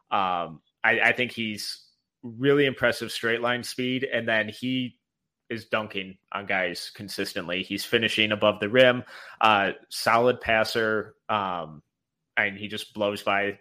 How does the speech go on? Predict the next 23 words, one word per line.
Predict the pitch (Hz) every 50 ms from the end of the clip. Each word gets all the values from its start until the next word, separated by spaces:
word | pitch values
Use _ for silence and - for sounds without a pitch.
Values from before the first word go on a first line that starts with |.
| _ _ _ _ _ _ _ -
wh-, | 123 - - 110
who | - 101
was | 92 92 92
that? | - 90 90 90 - -
Uh, | 107
I | 101 98 98 92 90 92 90 82 85 98 92 - - _ _ _ _ _ _
couldn't | - 92 87 -
see | - 90
the | 92
name, | 92 90 87 90 - - - - - _
but | - 110 107
someone | - 120 117 110
on | 104 107
France | - - 147 135 123 - -
there. | - 151 151 147 147 139 139 - - - - - - -
And | - 131 123 120 120 117 110 107 104 104 101 - _ _ _ _ _ -
just, | 131 143 131 - - - - _ _ -
I | 117 123
thought | - 135 117 104 -
his | 110 113 101 -
shot | - - - - 104 90 98 107 110 - - _
was | - 117 110 101 95
already | 107 104 104 98 92 92 98 95 92 92 92